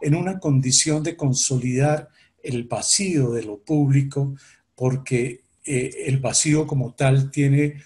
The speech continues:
una prevalencia absoluta. Es así como la, la separación entre casa y ciudad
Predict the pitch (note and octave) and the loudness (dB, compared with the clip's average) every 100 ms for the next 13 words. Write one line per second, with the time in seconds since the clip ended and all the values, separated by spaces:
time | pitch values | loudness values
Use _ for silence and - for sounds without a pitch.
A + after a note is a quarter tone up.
0 | _ - C3+ C#3 C#3 C3 B2+ A#2+ B2+ B2 | _ 0 4 4 2 0 0 0 -2 -2
1 | B2+ - C3 C3+ - C3 - C3 B2 C3+ | -2 -2 0 -2 -6 -8 -4 -2 2 0
2 | C3+ - - - - D#3+ D3 F#3 - E3 | 0 -12 -20 -20 -8 0 2 2 0 -2
3 | C3+ F3 E3 C#3 C#3+ - _ _ _ D3+ | -4 -4 -2 -2 -4 -18 _ _ _ 2
4 | C3 B2+ C3 C3+ _ - _ _ _ C3 | 4 4 0 -6 _ -20 _ _ _ 2
5 | C3+ D#3 C3+ B2+ B2+ - D#3+ E3+ E3 D#3 | 2 2 2 2 2 0 -2 -4 -6 -2
6 | C3+ C3+ D3+ C#3 - E3+ D#3+ D#3+ _ _ | -4 -2 -2 0 -2 -4 -8 -12 _ _
7 | - C#3 C3 C3+ A#2+ C3+ D3 D3 | -4 0 2 2 0 2 2 -2